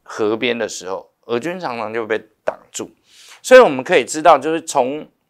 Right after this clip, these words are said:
战场上面的形势来看的话，俄军如果要从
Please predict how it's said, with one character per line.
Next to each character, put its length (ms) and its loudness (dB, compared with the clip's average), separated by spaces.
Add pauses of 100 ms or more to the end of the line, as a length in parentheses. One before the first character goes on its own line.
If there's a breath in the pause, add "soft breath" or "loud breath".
(520 soft breath)
战 280 4
场 240 -4
上 180 -2
面 320 -6
的 100 -2
形 320 -10
势 200 -6
来 200 -4
看 240 -2
的 120 -12
话， 320 -4 (1700 soft breath)
俄 120 10
军 220 4
如 120 2
果 120 4
要 140 8
从 320 -4